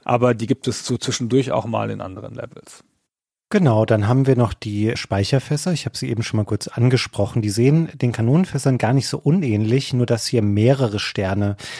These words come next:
Speaker 2: drauf sind. Weiße Sterne, aber ein bisschen kleiner und dafür in größerer Anzahl. Und das sind eben klassische Checkpoints, die dafür sorgen, wenn man zwischendurch mal stirbt in einem Level,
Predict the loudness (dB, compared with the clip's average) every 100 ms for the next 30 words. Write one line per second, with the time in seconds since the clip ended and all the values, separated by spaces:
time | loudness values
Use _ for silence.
0 | -16 -12 -6 -4 -4 0 0 2 0 0
1 | -2 0 4 4 4 2 2 0 -2 -6
2 | -6 -6 -12 -18 -18 -2 4 6 6 6
3 | 4 2 2 0 0 -2 0 -2 -2 0
4 | 0 2 2 2 0 -2 -2 -4 0 0
5 | 2 0 -4 -16 -14 -2 -2 0 0 2
6 | 2 2 0 -2 -2 -2 -2 -4 -2 0
7 | 0 -2 0 2 2 2 2 2 0 -6
8 | -4 -4 -4 -4 -4 -4 -6 -6 0 2
9 | 2 0 0 2 4 4 4 2